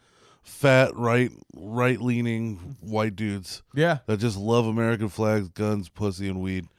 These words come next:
Speaker 2: Yeah.
Speaker 1: And,
Speaker 2: Just,
Speaker 1: like,
Speaker 2: like,
Speaker 1: I'm, I'm
Speaker 2: fucking
Speaker 1: here for it, dude. Like, there were slot machines in the grocery store. We're not
Speaker 2: What?
Speaker 1: even in
Speaker 2: What
Speaker 1: Reno.
Speaker 2: the fuck?
Speaker 1: We're not even in Reno. We're in some tiny-ass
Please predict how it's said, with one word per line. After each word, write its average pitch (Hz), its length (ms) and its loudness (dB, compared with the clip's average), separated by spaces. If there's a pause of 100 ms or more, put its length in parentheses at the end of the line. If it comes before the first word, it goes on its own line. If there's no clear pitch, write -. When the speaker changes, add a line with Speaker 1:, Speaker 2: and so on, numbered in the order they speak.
Speaker 2:
Yeah. 185 380 2
Speaker 1:
And, 127 160 2
Speaker 2:
Just, - 20 4
Speaker 1:
like, 131 240 2
Speaker 2:
like, - 80 -6
Speaker 1:
I'm, 185 160 6
I'm 180 40 2
Speaker 2:
fucking 185 180 8
Speaker 1:
here 113 240 6
for 110 240 0
it, 101 60 -6
dude. 117 240 0
Like, 110 280 0 (420)
there 214 120 8
were 208 80 8
slot 185 340 2
machines 160 500 0
in 127 180 -2
the 92 300 -2
grocery 110 480 -2
store. 73 400 -12 (560)
We're 151 160 2
not 240 200 6
Speaker 2:
What? 226 100 6
Speaker 1:
even 165 160 6
in 185 160 6
Speaker 2:
What 131 60 4
Speaker 1:
Reno. 107 260 2
Speaker 2:
the - 60 -2 (280)
fuck? - 320 -10
Speaker 1:
We're 214 100 2
not 240 200 8
even 139 200 6
in 175 180 6
Reno. 120 320 2 (260)
We're 202 180 6
in 156 80 6
some 110 720 -2
tiny-ass 147 800 2